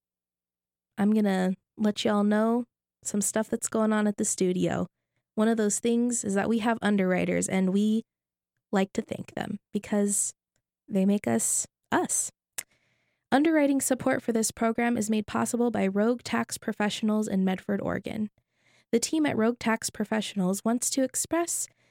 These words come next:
their deepest gratitude to the business owners in the cannabis industry for their support of the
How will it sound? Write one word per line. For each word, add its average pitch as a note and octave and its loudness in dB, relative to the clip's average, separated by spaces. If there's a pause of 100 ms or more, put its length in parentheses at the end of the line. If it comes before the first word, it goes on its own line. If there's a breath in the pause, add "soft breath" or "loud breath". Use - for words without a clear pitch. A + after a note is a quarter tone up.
(160)
their A#3+ 2
deepest D#4+ 0
gratitude G3 0
to - -8
the G3+ 0
business C4 0
owners G3+ 2
in G3 0
the F#3+ -2
cannabis - -6
industry F#3+ 0
for G3 -2
their F#3+ 0
support C#4 -2
of F#3+ -4
the F#3+ -2